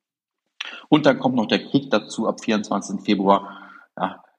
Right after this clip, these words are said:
wenn man da mit einem weißen Blatt gestartet wäre, hätte ich vermutet, dass, äh,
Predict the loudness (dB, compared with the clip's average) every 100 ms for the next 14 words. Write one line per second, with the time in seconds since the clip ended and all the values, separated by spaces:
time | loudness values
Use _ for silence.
0 | -8 -2 0 2 4 4 2 2 2 2
1 | 2 0 0 -2 0 0 2 2 2 0
2 | -2 -4 -6 -8 -2 2 2 2 2 0
3 | -2 0 2 2